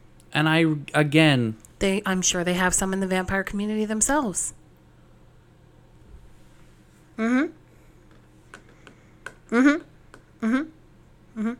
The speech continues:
Speaker 2: Told you I had some crazy shit today. I fucking told you. Anyone who wants
Speaker 1: Holy
Speaker 2: to see those
Speaker 1: shit.
Speaker 2: articles, I have them, by the way.
Speaker 1: Oh my God.
Speaker 2: Uh-huh. I,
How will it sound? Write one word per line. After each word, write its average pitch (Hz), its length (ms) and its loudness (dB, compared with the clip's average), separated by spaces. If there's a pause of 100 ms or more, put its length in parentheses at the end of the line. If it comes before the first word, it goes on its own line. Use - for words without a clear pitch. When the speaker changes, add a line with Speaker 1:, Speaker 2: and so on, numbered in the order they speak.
(340)
Speaker 2:
Told 202 220 -4
you 196 80 -4
I 175 40 -6
had 170 160 0
some 170 120 -8
crazy 165 300 -6
shit 160 200 -6
today. 175 280 -6 (640)
I 180 60 -4
fucking 202 280 4
told 220 240 0
you. 208 180 -2 (2000)
Anyone 247 240 4
who 233 60 6
wants 214 180 6
Speaker 1:
Holy 220 100 4
Speaker 2:
to 208 60 -4
see 202 80 2
those 185 120 4
Speaker 1:
shit. 120 80 6
Speaker 2:
articles, - 360 -2
I 185 60 -2
have 160 200 -6
them, - 140 -8
by - 120 -4
the - 80 -6
way. - 140 -8 (600)
Speaker 1:
Oh - 420 -16
my - 80 -20 (160)
God. - 300 -20 (360)
Speaker 2:
Uh-huh. 214 260 8 (1700)
I, 220 160 2